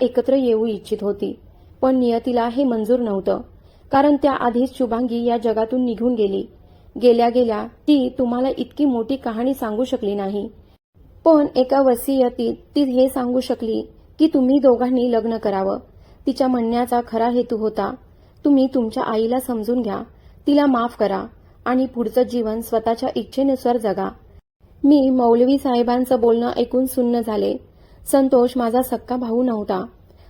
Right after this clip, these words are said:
तो माझा सावत्र भाऊही नव्हता. तो एका वेगळ्या आईचा आणि एका वेगळ्या वडिलांचा मुलगा होता. तसंच माझीही आई वेगळी होती आणि माझेही वडील वेगळे होते.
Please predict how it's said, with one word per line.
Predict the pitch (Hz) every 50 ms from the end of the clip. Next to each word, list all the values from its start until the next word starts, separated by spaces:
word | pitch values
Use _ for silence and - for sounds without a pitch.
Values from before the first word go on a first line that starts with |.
| _ -
तो | 302 302
माझा | 285 262 226 220 247
सावत्र | 254 254 262 220 208 214 233 269 262 269
भाऊही | 233 233 214 214 220 240 240 262 285
नव्हता. | 277 247 214 196 - 196 180 196 247 - - - - - - - - _ -
तो | 254 240 233 -
एका | 220 233 226 247 254
वेगळ्या | 254 233 214 202 214 233 240
आईचा | - 226 220 220 233 226 - 208 202 208 226 - - - - - - _ -
आणि | 269 277 262 247 254 - -
एका | 240 233 - 254
वेगळ्या | 262 247 233 202 220 226 247
वडिलांचा | 262 254 226 220 214 220 214 220 214 247 262
मुलगा | 269 254 202 175 185
होता. | 185 190 196 190 196 185 190 214 - - _ _ _ _ _ - - - _
तसंच | 269 254 - 254 226 226 226 240
माझीही | 233 220 214 208 190 233 254 254 262 277 - -
आई | 220 214 226 247
वेगळी | 254 254 226 196 220 247
होती | 254 240 233 190 - - 180 202 - - - - - - _ _ _ -
आणि | 233 254 262 254
माझेही | 254 247 226 214 208 208 254 247 247 254
वडील | 254 226 226 202 202 208 226
वेगळे | 220 220 202 202 214 233
होते. | 226 208 190 175 - 185 196 - -